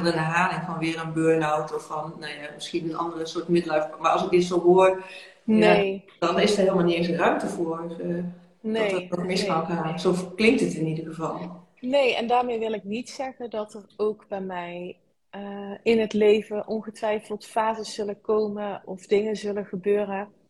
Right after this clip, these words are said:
Speaker 2: waar ik pijn en verdriet van zal ervaren.
Speaker 1: Mhm.
Speaker 2: Want ja, dat is, eh, ook het leven. En,
Speaker 1: Ja.
Speaker 2: ehm, ik vind het ook een misvatting om te denken dat je alleen maar kunt creëren wat je wilt en daarvoor je alleen maar goed hoeft te voelen. Ik vind dat ook echt gevaarlijk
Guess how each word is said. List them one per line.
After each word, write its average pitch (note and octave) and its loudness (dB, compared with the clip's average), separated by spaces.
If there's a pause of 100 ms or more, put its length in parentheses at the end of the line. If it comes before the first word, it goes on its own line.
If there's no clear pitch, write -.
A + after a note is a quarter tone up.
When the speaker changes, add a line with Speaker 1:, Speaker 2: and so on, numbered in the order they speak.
(420)
Speaker 2:
waar G3+ 4
ik G3+ -6
pijn G#3 -2
en G3+ -12
verdriet A#3 -8
van F3 -12 (240)
zal F3+ -4
ervaren. F#3 -4
Speaker 1:
Mhm. B3 -10
Speaker 2:
Want F#3 -10 (540)
ja, F3 -2
dat F3 -6
is, F3 -10
eh, F3+ -6 (140)
ook A#3+ 2
het F#3+ -8
leven. F#3 -4
En, F3 -10
Speaker 1:
Ja. F#3+ -6 (320)
Speaker 2:
ehm, F3+ -12 (760)
ik G3 -2
vind F#3+ 2
het F#3 2
ook F3+ 0
een F#3 2
misvatting F#3+ -2
om F#3+ -4
te G3 -6
denken F#3 2
dat F3+ 0
je - -4
alleen F#3+ -2
maar F#3 -6
kunt F#3 -4
creëren F#3 -2
wat F3+ -2
je F#3 -2
wilt F#3 2
en F#3 -10
daarvoor F3+ -6
je F#3 -4
alleen F#3 -6
maar F#3 -10
goed - -10
hoeft A3 -12
te F#3 -10
voelen. F#3 -4
Ik G3+ -4
vind F#3 -4
dat E3+ -6
ook F#3 -2
echt - -10
gevaarlijk F#3 2